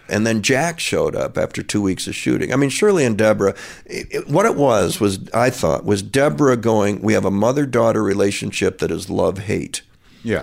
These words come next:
Speaker 1: And we're gonna make sure we get the hate in there."
Speaker 2: Yeah.
Speaker 1: Because
Speaker 2: Right.
Speaker 1: Shirley was a little bit, "Let's just make it," you know, uh, she was, she had a w-, way that she was gonna do it, and Deborah wasn't gonna allow her to do that. And I watched that happen, which was an education.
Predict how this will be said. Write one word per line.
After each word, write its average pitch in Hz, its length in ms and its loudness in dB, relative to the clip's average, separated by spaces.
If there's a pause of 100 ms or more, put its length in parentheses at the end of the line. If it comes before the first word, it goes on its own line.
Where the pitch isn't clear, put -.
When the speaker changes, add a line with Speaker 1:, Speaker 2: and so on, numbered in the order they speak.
Speaker 1:
And 95 160 -2
we're 131 80 2
gonna 143 140 0
make 110 200 0
sure 104 220 2
we 95 140 0
get - 180 -2
the 90 80 0
hate 85 260 0
in 64 140 -6
there." - 220 -12 (100)
Speaker 2:
Yeah. 101 240 2 (420)
Speaker 1:
Because 92 220 0
Speaker 2:
Right. 107 140 2
Speaker 1:
Shirley 139 380 2
was 110 220 0
a 101 60 2
little 98 320 2
bit, 95 300 0
"Let's 110 280 0
just - 380 -4
make 98 260 -4
it," - 220 -4 (480)
you 113 160 0
know, 78 300 0
uh, 85 220 2
she - 200 -4
was, 104 180 0
she 143 200 2
had 123 180 4
a 110 40 2
w-, 101 200 -2
way 110 200 2
that 104 120 -2
she - 180 0
was 143 160 0
gonna 123 220 0
do 110 240 2
it, 98 80 2
and 98 180 -2
Deborah 98 360 2
wasn't 90 340 0
gonna 87 200 0
allow 85 440 0
her 87 220 -2
to 80 80 -6
do 85 240 -2
that. 78 380 -6
And 90 160 -2
I 95 140 2
watched 92 520 -2
that 98 260 0
happen, - 460 -8 (260)
which - 240 -6
was - 180 -2
an - 80 -8
education. - 800 -6